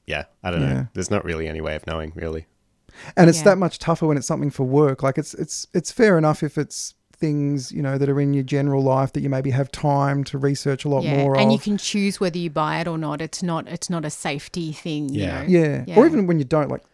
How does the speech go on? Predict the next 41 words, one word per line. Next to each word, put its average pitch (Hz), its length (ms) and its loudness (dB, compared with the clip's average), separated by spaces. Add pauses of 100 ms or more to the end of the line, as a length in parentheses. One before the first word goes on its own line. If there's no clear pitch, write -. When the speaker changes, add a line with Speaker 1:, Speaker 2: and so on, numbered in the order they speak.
(120)
Speaker 2:
like, - 160 -14
shoes 160 400 0
you 127 60 0
have 127 180 -2
to 135 60 -6
buy 135 360 0
Speaker 3:
Yeah. 135 60 0
Speaker 2:
or, 131 120 -2
like, 135 220 -4 (240)
tyres 139 680 2
for 127 360 -4 (180)
bicycles 135 580 -2
or 110 100 -6
cars 131 380 -4
and 131 100 -2
things 135 100 -2
like, 135 140 -6 (240)
I'm, 160 200 0 (140)
I 156 100 0
can't 208 160 6
remember 151 260 4
all 160 200 4
of 139 60 2
them 131 120 -2
now, 131 160 0
but 131 100 0
I'm 139 60 2
sure 156 220 4
people 139 440 2
are 139 140 0
aware 131 420 2
of, 127 100 -2
like, 131 180 0
there's 135 140 -2
certain 160 340 4
items 143 400 2
where 135 220 0
it's - 120 -6
just - 300 -6 (400)
not 185 320 2
common 160 580 0